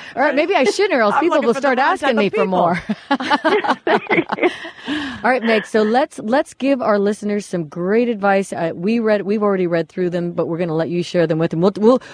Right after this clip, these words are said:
Speaker 1: we'll give the category, and then you tell us how you make this work in your beautiful, delicious kitchen. Uh, the
Speaker 3: Okay.
Speaker 1: first one that you had mentioned is to forget perfection.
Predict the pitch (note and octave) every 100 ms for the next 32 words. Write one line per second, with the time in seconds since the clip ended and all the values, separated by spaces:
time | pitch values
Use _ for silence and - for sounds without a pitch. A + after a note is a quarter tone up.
0 | - C#4+ D#4+ C#4 - A#3+ A#3 G#3+ D#3+ D3
1 | D3+ D#3 D#3+ F3 - F#3 E3+ - - -
2 | - F#3 F#3 E3+ D#3 D#3+ - E3 - D#3+
3 | D3+ D3+ F#3 D#3 D#3+ D3+ - D3+ D3 D3
4 | - D#3 - - - - _ _ F3+ E3+
5 | D#3 B2 - - - - - E3+ D#3 D3
6 | - F3+ G3+ C4+ E4 - C#4 C#4 A#3+ A#3+
7 | A3 A3 A#3+ - D4+ E4+ _ _ - F#3+
8 | - F#3 - F#3 E3+ G#3+ B3+ _ _ _
9 | F#3+ - G3+ F#3+ - C3+